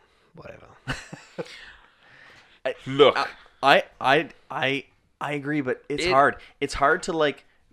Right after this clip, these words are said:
Speaker 2: go on a rant in the industry that you're in
Speaker 1: Yeah.
Speaker 2: with the, all the people that
Speaker 3: Are
Speaker 2: make
Speaker 3: around us right now?
Speaker 2: decisions
Speaker 1: Yeah.
Speaker 2: and know
Speaker 1: Okay.
Speaker 2: and
Speaker 1: So then you
Speaker 2: stuff.
Speaker 1: say, as a
Speaker 3: You
Speaker 1: pro-,
Speaker 3: s-
Speaker 1: as a producer, why are you hitching your wagon to, uh,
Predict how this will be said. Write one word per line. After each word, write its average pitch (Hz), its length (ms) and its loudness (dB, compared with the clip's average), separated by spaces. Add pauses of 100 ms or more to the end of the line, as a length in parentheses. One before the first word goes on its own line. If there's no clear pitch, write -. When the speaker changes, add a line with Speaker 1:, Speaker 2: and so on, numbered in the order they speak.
(140)
Speaker 2:
go 123 260 0
on 127 140 0
a 117 60 -4
rant 101 520 -8 (760)
in 127 260 -6
the 117 200 -8
industry 120 480 -10
that 127 240 -4
you're 127 120 -4
in 143 220 -8 (220)
Speaker 1:
Yeah. 117 180 -20 (500)
Speaker 2:
with 120 440 -6
the, 131 100 -4 (220)
all 127 340 2
the 123 80 -12
people 127 460 -10
that 110 240 -6 (920)
Speaker 3:
Are 104 220 4
Speaker 2:
make 95 120 0
Speaker 3:
around 107 220 2
us 120 160 -4
right 160 200 4
now? 170 300 0
Speaker 2:
decisions 220 100 -6
Speaker 1:
Yeah. 214 80 0
Speaker 2:
and 185 140 -10
know 107 320 -2
Speaker 1:
Okay. - 100 -2
Speaker 2:
and - 140 -6 (200)
Speaker 1:
So 147 180 -6
then 143 100 -4
you 139 100 -6
Speaker 2:
stuff. - 60 -10
Speaker 1:
say, 139 240 -8
as 127 180 -10
a 104 80 -4
Speaker 3:
You 98 60 -10
Speaker 1:
pro-, 147 100 -8
Speaker 3:
s- - 160 -18 (120)
Speaker 1:
as 151 140 -10
a - 40 -20
producer, 127 500 0
why 123 220 2
are 147 40 6
you 139 120 6
hitching 123 380 -4
your 120 240 -4
wagon 98 480 -10
to, 98 360 -14
uh, 95 260 -16